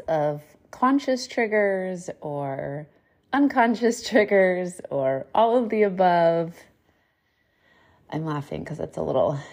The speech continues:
inside joke between me and my friend that we were talking about this morning of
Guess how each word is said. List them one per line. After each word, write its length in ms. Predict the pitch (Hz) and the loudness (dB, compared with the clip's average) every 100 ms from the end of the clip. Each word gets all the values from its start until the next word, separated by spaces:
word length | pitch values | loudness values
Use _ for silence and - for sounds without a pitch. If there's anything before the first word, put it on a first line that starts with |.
| - | -10
inside 400 | 151 147 - 139 | -8 -6 -6 -6
joke 280 | 139 90 - | -4 -4 -6
between 360 | - - - 78 | -12 -10 -10 -8
me 120 | 71 | -8
and 100 | - | -8
my 160 | - | -12
friend 240 | 151 78 - | -10 -8 -8
that 100 | - | -10
we 60 | |
were 80 | 110 | -10
talking 320 | - 160 - | -10 -12 -12
about 300 | 120 - - | -12 -10 -10
this 240 | - 135 - | -12 -14 -12
morning 360 | 135 - - - | -14 -14 -14 -12
of 200 | 139 | -12